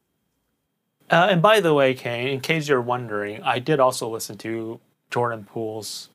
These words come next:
exit interview with the media.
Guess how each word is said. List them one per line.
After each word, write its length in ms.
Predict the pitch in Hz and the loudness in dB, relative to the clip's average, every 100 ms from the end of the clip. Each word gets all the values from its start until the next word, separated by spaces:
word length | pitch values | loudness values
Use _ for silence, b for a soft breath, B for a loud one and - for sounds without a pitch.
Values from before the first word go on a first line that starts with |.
| _ _ _ _ _ _ _ _ _ _ | _ _ _ _ _ _ _ _ _ _
exit 320 | 139 113 123 | -2 0 0
interview 400 | 117 113 113 117 | -2 -8 -6 -4
with 140 | 113 104 | -4 -4
the 80 | |
media. 440 | 113 110 110 117 | -8 -8 -4 -4